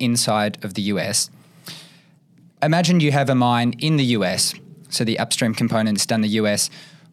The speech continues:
Would they have to prove that it's gone, you know, sent to another company downstream,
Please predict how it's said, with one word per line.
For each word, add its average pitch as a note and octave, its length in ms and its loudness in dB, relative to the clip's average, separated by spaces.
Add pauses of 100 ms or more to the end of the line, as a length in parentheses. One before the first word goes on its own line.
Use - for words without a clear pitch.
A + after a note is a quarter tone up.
Would D3 180 0
they F3+ 100 4
have E3 180 0
to D#3+ 100 -2
prove C3+ 340 0
that C3 140 2
it's A#2+ 160 -2
gone, A#2+ 680 0
you A#2+ 120 0
know, A2 100 0
sent A#2+ 300 0
to - 80 -2
another A#2+ 240 0
company A2 600 -2 (440)
downstream, A#2 600 0